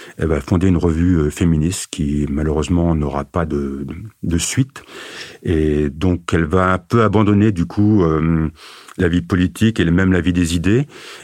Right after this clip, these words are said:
Et puis, elle va fonder une chorale. Une chorale qui va s'appeler La Joie de Chanter, qui va justement, euh, s'inspirer des Negro Spirituals qu'elle avait entendus, euh, dans la métropole à Paris quand elle est arrivée dans les années vingt.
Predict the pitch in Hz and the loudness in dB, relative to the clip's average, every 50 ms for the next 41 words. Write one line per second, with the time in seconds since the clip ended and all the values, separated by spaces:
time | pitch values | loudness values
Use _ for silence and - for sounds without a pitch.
0 | _ _ 98 90 - 110 104 87 101 92 - - 110 101 110 107 95 - 104 85 | _ _ -6 0 2 2 4 4 2 0 2 0 2 2 2 2 2 2 0 0
1 | 69 69 69 69 76 _ _ _ - - - - - - _ - 85 80 76 - | 0 -4 -6 -8 -12 _ _ _ -20 -20 -20 -20 -20 -20 _ -4 -2 -2 -2 0
2 | - 85 73 78 87 98 95 - - - - 85 76 - - 78 - - 80 80 | 0 0 2 2 0 -2 -2 -4 -4 -2 -2 -2 -2 -2 -4 -2 -2 0 0 0
3 | 76 82 98 - - - 87 85 - 80 85 107 - _ _ _ - - - - | 2 0 0 -2 0 -4 -4 -2 -2 -4 -4 -4 -8 _ _ _ -20 -20 -20 -20
4 | - _ - - - 78 76 76 73 69 85 82 71 71 87 - - - 87 90 | -20 _ -6 -2 0 0 2 0 2 2 0 0 0 -2 -4 -4 -2 0 2 2
5 | 95 98 92 82 78 76 76 73 73 73 71 - - - 101 - - - - 95 | 2 2 2 0 0 0 -2 -2 -2 -4 -6 -6 -2 -2 -2 -2 -2 -4 0 0
6 | 92 90 85 80 87 87 76 92 87 - - 90 85 87 85 - 98 98 92 - | 0 2 2 0 0 0 0 -2 -2 -2 -2 -2 -2 -2 -2 0 0 0 0 -2
7 | - 85 76 78 76 80 80 80 85 - 85 78 80 85 87 87 80 73 67 67 | -2 -2 -2 0 0 -2 -2 -2 -2 -2 -2 0 0 0 0 0 0 0 -2 -2
8 | 69 69 - - - - - - - - - - - - 82 82 78 80 80 80 | -4 -4 -6 -10 -18 -20 -20 -18 -20 -20 -20 -8 -6 -4 -2 -2 0 0 0 -2
9 | - - - 80 - - 90 87 78 78 - 87 78 85 87 90 82 - - 69 | -2 -2 -6 -2 0 0 0 0 0 -2 -2 -2 0 0 0 0 -2 -2 -6 -8
10 | 67 - - 71 69 - - 76 76 73 85 82 69 82 78 76 78 73 - 82 | -8 -6 -6 -8 -6 -4 -4 -4 -2 -2 -2 -2 0 -2 -2 -2 -2 -2 -2 -2
11 | 85 104 123 | -2 -2 -4